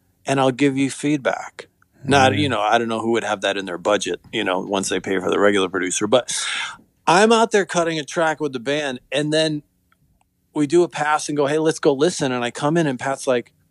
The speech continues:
Speaker 1: "Yeah," it's like, "That was really cool. And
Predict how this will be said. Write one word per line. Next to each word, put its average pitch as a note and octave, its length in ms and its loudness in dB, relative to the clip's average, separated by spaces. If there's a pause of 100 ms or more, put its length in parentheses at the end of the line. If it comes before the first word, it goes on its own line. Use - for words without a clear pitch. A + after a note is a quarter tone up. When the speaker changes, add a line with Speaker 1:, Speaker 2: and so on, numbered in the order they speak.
(720)
Speaker 1:
"Yeah," F#3+ 220 2 (120)
it's - 120 -16
like, A#2 180 -6
"That D3 160 4
was C#3 140 2
really D3 180 2
cool. D3 360 2
And A2+ 160 -6